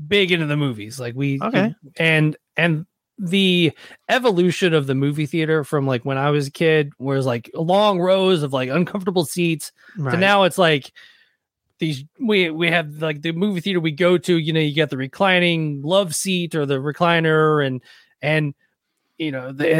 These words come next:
Speaker 1: and it just, like, you know, this one, we, we, you can take a little throw blanket in with you 'cause it's a little chilly in
Speaker 2: Nice.
Speaker 1: there. You can just get all snugged up and watch the movie. We, we, we went and saw that, that movie Uncharted with,
Speaker 2: Okay.
Speaker 1: uh, with, with, uh, the, the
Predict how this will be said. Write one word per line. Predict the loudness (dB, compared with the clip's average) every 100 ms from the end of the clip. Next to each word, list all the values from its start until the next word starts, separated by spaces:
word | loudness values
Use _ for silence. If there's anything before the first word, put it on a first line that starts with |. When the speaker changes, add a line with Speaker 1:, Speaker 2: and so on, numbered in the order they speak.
| 2
Speaker 1:
and | 2 0 0
it |
just, | 2 2 2
like, | 0 -2
you | 0
know, | 0
this | 2 0
one, | 2 2
we, | 2 2
we, | 2
you | 2
can | 0 0
take | 2
a | 2
little | 2 0
throw | 0 0
blanket | 2 0 2 2
in | 2
with | 2 2
you | 2 2
'cause | 0 -2 -4
it's | -2
a |
little | 0 0
chilly | 0 2 2
in | 2
Speaker 2:
Nice. |
Speaker 1:
there. | 2 2
You | 0
can | -2
just | -4 0
get | 2
all | 2
snugged | 0 -2 0 2 2
up | 0 2
and | 2
watch | 2 0
the | 0
movie. | 2 2
We, | 2 0
we, | 0 -2 0
we | 0
went | 0
and | 2
saw | 2
that, | 2 0 0
that | 0
movie | 0 0 0
Uncharted | 0 -2 -2 -2 0 -4 -4 _ _ _ _ _
with, | -2
Speaker 2:
Okay. | 2
Speaker 1:
uh, | 2 2 0
with, | 0 -2 -2
with, | -2 -4 -2 -2
uh, | 0 -2 -4
the, | -4 -6 -8 _ _ _
the | -2